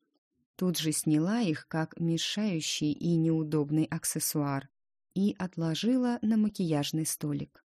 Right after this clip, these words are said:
На мелькнувшее отражение в зеркале она даже не взглянула. Все внимание переключила на платье,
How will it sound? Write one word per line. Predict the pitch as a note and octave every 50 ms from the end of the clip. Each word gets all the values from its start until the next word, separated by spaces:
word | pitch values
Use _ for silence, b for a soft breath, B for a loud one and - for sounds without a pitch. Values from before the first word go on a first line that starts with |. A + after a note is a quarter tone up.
| _ _ _ _ _ _ _ _ _ _ -
На | F#3 F#3+
мелькнувшее | G#3+ A3+ A3+ A#3 - A#3+ B3+ C#4 C4 - - - A#3+ A#3 A3+
отражение | A3 - G3+ - - F#3+ F#3+ F3+ - F3 F3 E3 D#3 D3+ C#3+ C#3 C#3+
в | D3+
зеркале | D3 D3+ E3 F#3+ G#3+ G#3+ - - E3+ D3+ C#3+ C#3+ D3 - -
она | D#3+ D#3+ D#3+ D#3+ D#3+ D#3
даже | D#3 D3+ D3+ E3+ G#3 G3+ - F#3+
не | F3 E3 E3
взглянула. | D#3+ D#3+ D#3 D#3 D#3 D3+ D3+ D3+ C#3+ C#3+ C#3 C3+ C3 C3+ D3+ D#3 - _ _ _ _ _ _ _ -
Все | - - - F3 E3
внимание | D#3 D#3+ D#3+ D#3+ D#3+ E3 F#3+ G#3+ A3+ A3+ A3 G#3+ G#3 G#3
переключила | G3+ - E3+ E3 E3 - E3+ E3+ - - - F#3+ F#3+ F3+ F3 E3+
на | E3+ E3+ E3+
платье, | E3+ - E3+ E3+ E3 D#3 D3+ C#3+ C#3+ - - D3 D3 D3 D#3